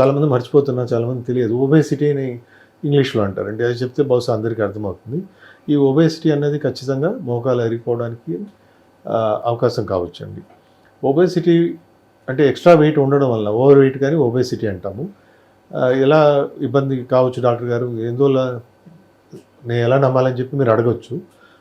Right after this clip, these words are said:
ఒకటి, ఈ ఎక్స్ట్రా వెయిట్ ఉంది కదండి, అది మోకాల మీద ఓవర్‌లోడ్ అవుతుంది. మనిషికి ఎంత వెయిట్ ఉండాలి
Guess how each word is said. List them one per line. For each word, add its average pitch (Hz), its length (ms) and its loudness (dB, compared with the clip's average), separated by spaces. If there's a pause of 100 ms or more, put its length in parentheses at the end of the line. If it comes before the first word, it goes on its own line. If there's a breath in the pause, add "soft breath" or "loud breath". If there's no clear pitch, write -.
(140 soft breath)
ఒకటి, 160 180 2
ఈ 131 180 4
ఎక్స్ట్రా 127 280 4
వెయిట్ 170 200 6
ఉంది 156 140 2
కదండి, 151 440 0 (1300 soft breath)
అది 156 340 2
మోకాల 156 400 4
మీద 135 140 2
ఓవర్‌లోడ్ 135 460 2
అవుతుంది. 92 340 -10 (580 soft breath)
మనిషికి 170 480 0
ఎంత 151 240 2
వెయిట్ 160 260 4
ఉండాలి 147 280 0